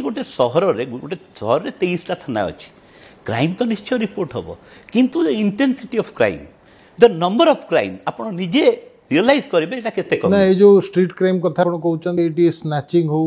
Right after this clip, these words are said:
Speaker 2: ଏଇ ଯୋଉ ଚିନ୍ତା, ଏଇ ଯୋଉ ଟାଇପ୍ର ଗୋଟେ ଛୋଟ ଛୋଟ କ୍ରାଇମ୍,
Speaker 1: ଏତେ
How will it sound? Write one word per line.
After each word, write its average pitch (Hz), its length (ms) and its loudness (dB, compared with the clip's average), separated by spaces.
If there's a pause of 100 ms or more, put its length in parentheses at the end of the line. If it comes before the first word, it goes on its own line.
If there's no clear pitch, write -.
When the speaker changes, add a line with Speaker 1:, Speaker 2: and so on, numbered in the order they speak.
(160)
Speaker 2:
ଏଇ 151 60 -2
ଯୋଉ 156 180 -4
ଚିନ୍ତା, 151 360 -2
ଏଇ 160 240 6
ଯୋଉ 190 160 2
ଟାଇପ୍ର 165 360 0 (500)
ଗୋଟେ 160 180 4
ଛୋଟ 151 220 -2 (100)
ଛୋଟ 160 160 -4 (160)
କ୍ରାଇମ୍, 165 320 6
Speaker 1:
ଏତେ - 80 8